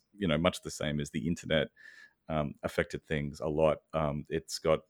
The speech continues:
a lot of potential for increasing people's productivity. Um, apart from, that's in terms of what the, what the things do now. Um,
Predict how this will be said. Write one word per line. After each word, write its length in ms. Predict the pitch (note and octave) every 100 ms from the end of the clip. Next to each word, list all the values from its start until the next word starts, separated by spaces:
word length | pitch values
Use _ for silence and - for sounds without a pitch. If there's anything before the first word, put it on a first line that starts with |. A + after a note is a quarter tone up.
| _ E2
a 60 |
lot 280 | E2 E2 D#2+
of 80 | D#2
potential 420 | D#2 E2+ D#2 D2+
for 260 | - D2 D2
increasing 400 | - D#2 - C#2
people's 280 | C#2+ -
productivity. 760 | - D2+ C2+ A#2 G#2+ G#2 G2 - - - _ _ -
Um, 500 | D#2+ E2 E2+ E2 - _ _ _ _ -
apart 280 | - C3+ B2
from, 340 | - F#2+ E2+ C#2
that's 220 | A2+ -
in 60 | G2+
terms 240 | G#2+ F2
of 100 | D#2 -
what 180 | F2+
the, 80 | - _ _
what 160 | F#2 -
the 80 | -
things 300 | F2+ E2 D#2
do 220 | E2+ D#2
now. 420 | D2+ D2+ C2 C2+ _ _ - _ _ -
Um, 680 | D#2 C#2 D2+ D2+ - C#2